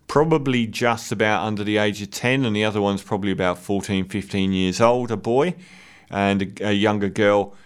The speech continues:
And it's well directed, and it establishes everything quite effectively. She takes the kids,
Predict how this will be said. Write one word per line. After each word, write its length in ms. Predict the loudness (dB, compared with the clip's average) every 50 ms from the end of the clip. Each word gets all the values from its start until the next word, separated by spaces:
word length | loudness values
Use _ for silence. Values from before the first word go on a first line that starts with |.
| _ _
And 600 | -2 2 2 4 4 2 0 -2 -4 -6 -12 -16 _ _ -20 -20 -18 -18 -18 -18 -18 -12 0
it's 420 | 0 2 2 2 -2 -6 -8 -8 -2
well 240 | 0 2 2 4
directed, 440 | 2 2 0 0 -2 -2 -6 -8 -4
and 100 | -2 -2 0 0
it 160 | 0 0 0
establishes 800 | 0 0 -2 -2 0 0 0 2 0 -2 -2 -2 -4 0 2 2
everything 480 | 2 2 0 -4 -2 -2 -2 -2 -4
quite 400 | -4 -2 0 0 0 0 -2 -6
effectively. 640 | -8 -2 -2 -2 -2 0 -6 -6 -2 0 0 0 0
She 220 | -2 -4 -4 -6 -6
takes 400 | 0 0 0 0 0 -2 -10 -12
the 40 | -8
kids, 460 | -2 0 0 0 0 -4 -10 -12